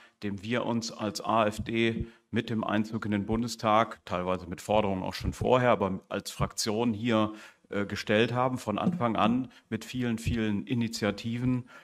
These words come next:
äh, die, äh, auf dieses Thema hinweisen. Und da haben wir auch sehr viel Echo,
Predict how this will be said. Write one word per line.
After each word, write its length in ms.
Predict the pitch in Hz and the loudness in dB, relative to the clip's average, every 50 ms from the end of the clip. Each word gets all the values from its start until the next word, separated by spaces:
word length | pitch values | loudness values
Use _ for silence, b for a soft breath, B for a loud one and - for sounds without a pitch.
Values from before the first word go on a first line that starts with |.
| B B - | B B -4
äh, 320 | - 104 107 104 104 107 104 | 0 4 4 6 6 4 2
die, 380 | 107 107 110 107 110 107 110 | 0 -4 -6 -4 -2 0 2
äh, 140 | 107 101 92 - - 76 92 92 95 95 - - | 2 2 2 0 0 0 0 2 0 0 0 0
auf 200 | - 107 - - | 0 -2 -2 -2
dieses 300 | - 107 - 104 - - | -8 -8 -6 -6 -8 -6
Thema 340 | - 120 117 117 113 107 101 | -2 0 2 4 4 4 2
hinweisen. 760 | 101 123 139 143 123 101 95 98 101 101 107 107 127 123 | 2 0 -2 0 2 4 6 6 6 6 4 2 0 0
Und 140 | 104 104 101 | 0 0 0
da 60 | 107 | 2
haben 220 | 101 107 110 107 101 | 2 2 2 2 0
wir 140 | 110 - - | 0 0 0
auch 240 | 98 104 - - B B B B | 0 -2 -4 -8 B B B B
sehr 220 | B - 110 113 | B 0 2 2
viel 220 | 113 - 131 120 110 | 2 2 -2 -2 0
Echo, 560 | - 113 113 - 131 120 117 120 123 123 | -2 -2 -2 -2 0 0 2 2 0 0